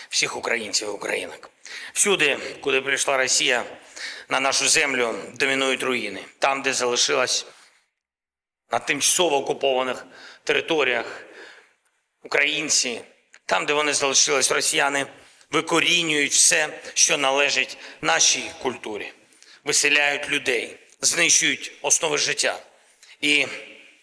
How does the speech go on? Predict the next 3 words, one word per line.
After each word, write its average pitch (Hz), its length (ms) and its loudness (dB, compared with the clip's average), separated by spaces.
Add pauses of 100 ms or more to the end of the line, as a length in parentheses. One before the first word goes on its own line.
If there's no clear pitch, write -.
(220)
намагаються 147 680 2 (400)
завозити 147 840 2
нових 139 540 -2